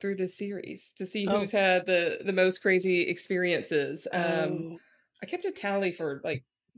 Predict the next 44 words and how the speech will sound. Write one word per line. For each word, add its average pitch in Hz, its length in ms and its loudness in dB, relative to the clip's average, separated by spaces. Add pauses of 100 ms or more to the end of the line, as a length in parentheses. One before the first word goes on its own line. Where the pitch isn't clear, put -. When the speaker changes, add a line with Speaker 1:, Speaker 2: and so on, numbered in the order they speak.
(680)
Speaker 1:
something 156 500 -8
earlier, 143 500 -6
or - 200 -8
really 175 240 -2
Speaker 3:
Was 226 120 4
Speaker 1:
early - 100 2
Speaker 3:
it, - 20 4 (140)
Speaker 1:
on. 214 40 10
Speaker 3:
was 247 140 10
it 254 140 12
the 233 60 2
conspiracy 254 680 4
theory 330 400 2
Speaker 1:
Yeah, 262 160 12
it - 40 12
was 220 100 8
the 208 60 6
Speaker 3:
series? 190 200 12
Speaker 2:
Yeah, 185 60 10
yeah, 196 100 12
Speaker 1:
conspiracy 185 120 10
Speaker 2:
yeah, 185 60 10
Speaker 1:
theories. 185 180 12
Speaker 2:
yeah. 160 60 10
Speaker 1:
Yeah, 170 240 12
Speaker 2:
We - 60 2
Speaker 1:
who's 202 120 4
Speaker 2:
did, 202 100 8
Speaker 1:
in 185 80 8
and 175 100 8
Speaker 2:
we - 80 4
Speaker 1:
who's 151 80 4
Speaker 2:
did, 175 100 6
Speaker 1:
out. 165 160 6
Speaker 2:
we 196 80 8
Speaker 1:
Thank 240 120 4
Speaker 2:
did. 185 60 -10
Speaker 1:
good 269 220 8
memory, 175 480 6
Shonda. 165 460 4
You 165 60 0
Speaker 3:
Thank 233 280 8
you. - 80 6
Speaker 1:
were 381 120 8